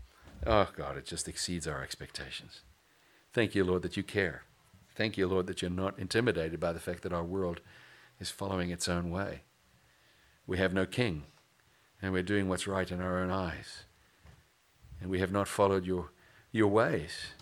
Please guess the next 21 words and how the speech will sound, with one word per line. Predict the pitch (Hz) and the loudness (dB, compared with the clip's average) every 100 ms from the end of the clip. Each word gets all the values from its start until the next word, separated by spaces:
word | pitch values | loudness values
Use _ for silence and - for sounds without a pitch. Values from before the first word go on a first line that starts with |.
| - _ _ _ _ _ - | -20 _ _ _ _ _ -10
And | 92 | -4
we | 98 90 | 0 4
have | 92 85 | 2 4
done | 95 113 113 | 4 4 4
what | 101 | 0
you | 104 | 0
said | - 107 98 | 0 0 2
don't | 107 95 | 0 2
do, | 113 113 | 2 2
and | 90 | 2
we | 90 | 0
have | 92 | 0
not | 101 110 - | 0 -2 -2
done | 104 101 | -4 -2
what | 98 | -6
you | 101 95 | -6 -6
did | 104 101 | -6 -4
say | - - - - | -4 -6 -16 -14
we | 85 | -10
should | 82 82 73 | -8 -8 -10
do. | 69 | -14